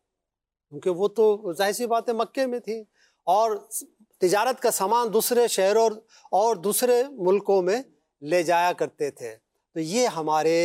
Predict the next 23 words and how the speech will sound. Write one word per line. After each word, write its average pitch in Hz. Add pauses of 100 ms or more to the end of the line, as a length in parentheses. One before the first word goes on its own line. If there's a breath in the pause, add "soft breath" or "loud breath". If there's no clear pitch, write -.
(420)
اے، 147
جو 147
یقیناً 165 (340)
وہ 170
ہے 170 (540)
کہ 156 (120)
پیارے 190
آقا 185
صلی 165
اللہ 156
تعالیٰ 151
علیہ 135
وسلم 196
نے 160 (500 loud breath)
ہر 269
معاملے 208
کو 233
اس 202
طرح 240
رکھا 233
کہ 226 (160)
ہر 247
شخص -